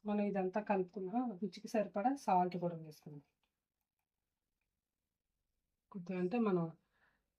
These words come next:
మ-, ఫ్రై చేసేటప్పుడు వేసుకుందాం అండి, కొద్దిగా వేసుకుందాం. అలాగే సరిపోకపోతే అప్పుడు మళ్ళీ మనం కొద్దిగా వాటర్ యాడ్ చేసుకొని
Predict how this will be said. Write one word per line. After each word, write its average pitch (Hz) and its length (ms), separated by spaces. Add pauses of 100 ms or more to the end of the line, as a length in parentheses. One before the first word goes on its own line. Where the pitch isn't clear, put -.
మ-, 185 200 (880)
ఫ్రై 202 160 (100)
చేసేటప్పుడు 202 540
వేసుకుందాం 170 420
అండి, 202 120 (100)
కొద్దిగా 180 360
వేసుకుందాం. - 380 (1900)
అలాగే 208 340 (140)
సరిపోకపోతే 208 760 (580)
అప్పుడు 196 180 (100)
మళ్ళీ 180 220 (100)
మనం 165 180 (240)
కొద్దిగా 175 320
వాటర్ 185 300
యాడ్ 175 220
చేసుకొని 196 460